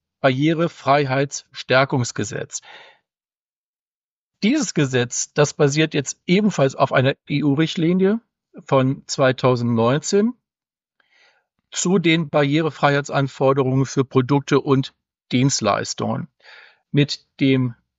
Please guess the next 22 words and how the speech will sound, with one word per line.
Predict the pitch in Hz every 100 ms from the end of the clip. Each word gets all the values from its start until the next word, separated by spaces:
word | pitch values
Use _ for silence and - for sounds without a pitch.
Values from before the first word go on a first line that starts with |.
| _ _ _ _ _ _
B | 143 147
F | 156 135 -
S | 127 -
G | 120 135 156 196
sind | 147 147
nun | 139 131
erstmals | 143 151 - 151 143
die | - 123
Hersteller | 131 131 131 147 - 143 135
und | 131 127
Händler | - 180 226 131
verpflichtet, | - 120 - 131 - - 175 - - - _
ab | - 185 -
dem, | 143 139 156 254 _ _ _ _ -
du | 135
hast | 131
es |
schon | 131 131
gesagt, | 131 127 135 - -
achtundzwanzigsten | 170 - 160 - 147 131 135 127
Juni, | 131 151 190 247
Stichtag, | - - 139 - 208 233